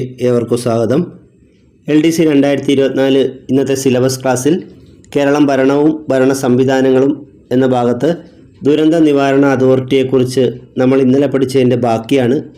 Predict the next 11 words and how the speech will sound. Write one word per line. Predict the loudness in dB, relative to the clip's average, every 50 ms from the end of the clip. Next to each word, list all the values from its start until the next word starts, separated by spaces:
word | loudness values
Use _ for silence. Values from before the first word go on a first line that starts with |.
| -20 _ -20 -8 -4 -2
നോക്കുന്നത്. | -2 0 0 0 0 0 0 0 0 -2 -6 -12 -20 -20 -20 _ _ _ _ _ _ _ _ -4
നമുക്ക് | -2 -2 0 0 -2 -2 -2 -4 -6 -4 -2
ആരംഭിക്കാം. | 0 0 0 -2 -2 -4 -8 -10 -10 -14 -20 -20 _ _ _ _ _ _ -8 -2 0
ജില്ലാ | 2 2 2 2 0 0 2
ദുരന്ത | 2 2 2 2 2 2 2 2
നിവാരണ | 2 2 0 0 0 0 2 0 0 -2 -6 -6 -6 -4
അതോറിറ്റിയെക്കുറിച്ച് | 0 0 0 0 0 -2 -2 -2 -2 0 0 0 0 0 0 -2 -4 -2
പ്രതിപാദിക്കുന്ന | -2 0 0 0 0 2 0 0 0 0 0 0 0 2 0 0 -4 -6 -14 -20 -20 -20 -20 -20 -20 -20 -20 -10 -2 0 2
ദേശീയ | 2 2 0 0 0 0 2 2 0 -2 -4 -8 -8 -2 0
ദുരന്ത | 0 2 2 2 2 2 2 2
നിവാരണ | 2 2 2 0 0 2 2